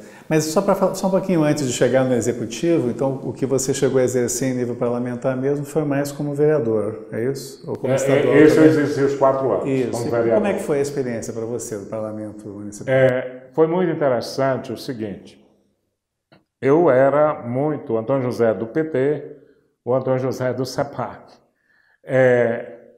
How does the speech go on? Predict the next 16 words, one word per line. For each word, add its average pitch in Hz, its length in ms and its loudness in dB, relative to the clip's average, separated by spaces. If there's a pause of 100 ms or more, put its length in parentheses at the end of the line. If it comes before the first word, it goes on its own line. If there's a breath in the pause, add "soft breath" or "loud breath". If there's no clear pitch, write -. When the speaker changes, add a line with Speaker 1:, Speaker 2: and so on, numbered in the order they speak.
(460)
Speaker 2:
então, 139 640 0 (300)
eu 139 120 0
tinha 151 240 -4
uma 156 180 2
base 127 460 -2
muito 139 400 -4
diversificada. 127 1120 -8 (920)
A 117 120 -4
minha 135 200 0
base 120 720 -4 (400)
era 113 400 0
bairros, 143 880 -6 (840)
a 117 100 -4
minha 127 220 0
base 110 600 -4 (760)
era 123 720 0